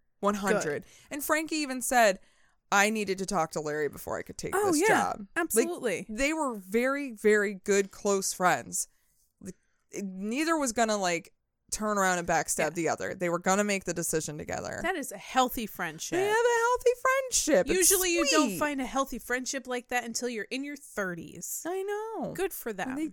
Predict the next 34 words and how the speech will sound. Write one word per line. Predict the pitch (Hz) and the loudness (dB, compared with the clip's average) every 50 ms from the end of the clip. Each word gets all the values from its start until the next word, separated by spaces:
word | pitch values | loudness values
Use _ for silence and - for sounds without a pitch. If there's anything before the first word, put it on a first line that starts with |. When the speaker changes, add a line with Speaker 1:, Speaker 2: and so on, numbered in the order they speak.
| _ - | _ -4
Speaker 1:
fucking | - - 349 - - 370 359 359 311 | -4 -4 -2 0 0 0 0 0 0
did | 339 294 254 220 | 2 4 4 2
it. | 160 151 - - - _ _ _ _ _ _ _ _ - _ _ _ _ _ _ - | 2 -2 -4 -6 -6 _ _ _ _ _ _ _ _ -20 _ _ _ _ _ _ -8
Of | - 302 - | -8 -8 -4
course, | - 320 330 349 381 - | 0 0 2 2 2 2
after | 349 302 277 - 262 | 2 0 0 -2 -4
Frankie | - - 240 233 226 - 202 | 0 0 0 0 0 -6 -6
took | 196 - 196 185 - - | -4 -4 -4 -4 -4 0
over, | - 285 339 320 233 196 185 190 | 2 2 4 4 2 0 0 2
several | 190 - - 240 240 233 233 254 233 214 | 2 2 4 4 2 2 4 2 2 2
of | 190 190 | 2 0
their | 208 196 | -2 -2
mutual | 196 190 180 170 - - 147 143 | -2 -4 -6 -6 -6 -6 -8 -6
friends | - - 190 175 160 165 | -2 -2 -2 -2 0 -2
stopped | - - 165 135 - - | -2 0 0 -2 -2 0
talking | 220 190 180 196 - 175 156 156 | 2 2 2 2 -2 -10 -10 -8
to | - 175 170 | -8 -8 -6
him | 185 156 151 156 | -6 -6 -6 -6
as | - - 180 185 185 | -4 -4 -4 -4 -2
they | 190 185 185 | -2 -4 -4
thought | 180 196 175 175 180 | -2 -2 -2 -2 -2
he | 185 | -6
fucked | 180 - - 160 - - | -10 -6 -8 -8 -8 -6
his | 165 165 - | -8 -6 -6
friend | - - 175 165 180 - | -2 -2 -2 -2 -2 -6
over. | - - - - - 50 - - - _ _ _ _ _ _ _ _ _ | -10 -10 -10 -10 -10 -10 -10 -12 -14 _ _ _ _ _ _ _ _ _
Speaker 2:
Well, | - 254 254 254 | -4 -2 0 0
maybe | 254 247 240 247 240 | 0 -2 -2 -2 0
they | 220 226 233 | 0 0 0
should | 226 - - 240 220 | 0 0 -2 0 0
have | 214 202 208 | 0 -2 -2
had | 220 208 208 208 | -4 -4 -4 -4
a | 202 | -6
nice, | 196 196 208 214 214 - | -6 -4 -4 -4 -4 -6